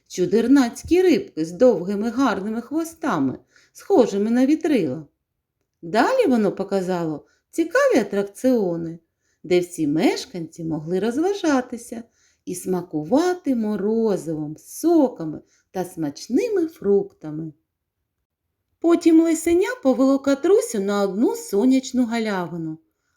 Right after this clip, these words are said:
а там її чекав справжній сюрприз. На її подив там зібралися всі її улюблені мультяшні герої.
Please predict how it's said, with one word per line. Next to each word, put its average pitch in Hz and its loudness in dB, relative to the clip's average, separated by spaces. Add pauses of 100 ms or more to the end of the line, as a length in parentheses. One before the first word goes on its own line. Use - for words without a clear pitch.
(100)
а 151 -12 (240)
там 453 0
її 381 4
чекав 320 -2
справжній 175 -8
сюрприз. 170 -12 (600)
На 214 2
її 302 4
подив 403 2 (500)
там 415 -2
зібралися 427 4
всі 403 -10
її 508 -4
улюблені 415 4
мультяшні 330 0
герої. 190 -2